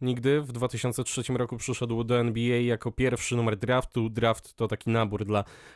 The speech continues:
najlepszych, najzdolniejszych zawodników. On grał tylko w szkole średniej, wtedy przepisy na to pozwalały, że prosto ze szkoły średniej możesz iść do N B A. Był absolutnym fenomenem, trafił, e, do swojej drużyny ze swojego stanu, czyli do, e, Cleveland Cavaliers. E, tam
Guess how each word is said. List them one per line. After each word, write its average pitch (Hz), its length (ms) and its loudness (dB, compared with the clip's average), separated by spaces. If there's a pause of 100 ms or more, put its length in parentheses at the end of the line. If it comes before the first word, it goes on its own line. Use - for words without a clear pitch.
najlepszych, 117 520 2
najzdolniejszych 113 800 0
zawodników. 117 600 0
On 139 160 2
grał 131 200 2
tylko 123 420 2
w 113 60 -4
szkole 117 300 0
średniej, 139 400 2
wtedy 120 260 -2
przepisy 120 420 -4
na 113 120 0
to 110 100 -4
pozwalały, 113 500 2
że 107 100 -4
prosto 117 300 -4
ze 107 120 -2
szkoły 110 260 0
średniej 110 380 -2
możesz 110 340 0
iść 107 160 -2
do 117 120 2
N 107 120 0
B 104 80 -2
A. 120 200 2 (400)
Był 113 180 2
absolutnym 143 560 2
fenomenem, 127 480 2
trafił, 135 500 2
e, 123 120 0
do 127 180 -4
swojej 247 320 4
drużyny 147 360 2
ze 135 100 -2
swojego 127 260 -2
stanu, 107 300 0
czyli 107 260 -2
do, 101 140 2 (360)
e, 113 180 2
Cleveland 123 380 0
Cavaliers. 131 640 2
E, 117 200 4
tam 120 320 0